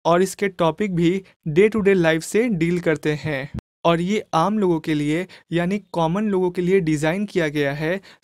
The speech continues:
ताकि वो लोग भी इसे एंजॉय कर सके, वो भी बिना लिटरेरी क्वालिटी को रिड्यूस किए। और अब इसका तीसरा और सबसे इंपॉर्टेंट पॉइंट ये है कि इस पोएट्री का जो टाइटल है,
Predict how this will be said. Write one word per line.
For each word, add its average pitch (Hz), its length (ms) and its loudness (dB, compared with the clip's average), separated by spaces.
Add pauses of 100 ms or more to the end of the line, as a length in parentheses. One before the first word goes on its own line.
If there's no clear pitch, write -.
ताकि 170 280 -2
वो 175 200 2
लोग 185 240 0
भी 170 120 2
इसे 233 360 -2
एंजॉय 156 400 0
कर 156 180 -4
सके, 147 440 -4 (320)
वो 180 160 2
भी 208 120 0
बिना 175 320 0
लिटरेरी 180 420 0
क्वालिटी 160 380 0
को 196 160 2
रिड्यूस 160 460 -2
किए। 143 460 -6 (520)
और 160 140 4
अब 190 140 0
इसका 196 240 -4
तीसरा 190 640 -2 (260)
और 175 100 2
सबसे 185 240 0
इंपॉर्टेंट 175 640 0
पॉइंट 202 300 -2
ये 170 260 -2
है 170 340 0 (260)
कि 214 80 0
इस 214 100 -4
पोएट्री 170 400 -2
का 220 100 0
जो 220 100 -2
टाइटल 185 500 -2
है, 165 320 -2